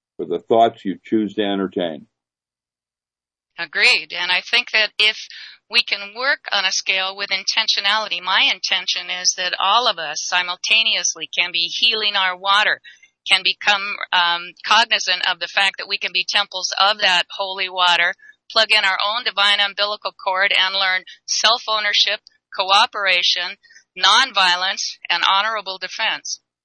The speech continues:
Speaker 1: Also, turning and changing timelines is nice.
Speaker 2: That would,
Speaker 1: <laughs>
Speaker 2: that would be cool if we could go back and retroactively, uh, stop this. You know, my, my
Speaker 1: You
Speaker 2: heart
Speaker 1: know, that's
Speaker 2: felt
Speaker 1: the
Speaker 2: very
Speaker 1: movie Lucy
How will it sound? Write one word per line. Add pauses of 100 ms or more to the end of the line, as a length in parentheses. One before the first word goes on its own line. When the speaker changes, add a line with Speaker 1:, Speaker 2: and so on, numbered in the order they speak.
(840)
Speaker 1:
Also,
turning
and
changing
timelines
is
nice. (920)
Speaker 2:
That
would, (400)
Speaker 1:
<laughs> (260)
Speaker 2:
that
would
be
cool
if
we
could
go
back
and
retroactively, (600)
uh,
stop
this.
You
know,
my,
my
Speaker 1:
You
Speaker 2:
heart
Speaker 1:
know,
that's
Speaker 2:
felt
Speaker 1:
the (140)
Speaker 2:
very
Speaker 1:
movie
Lucy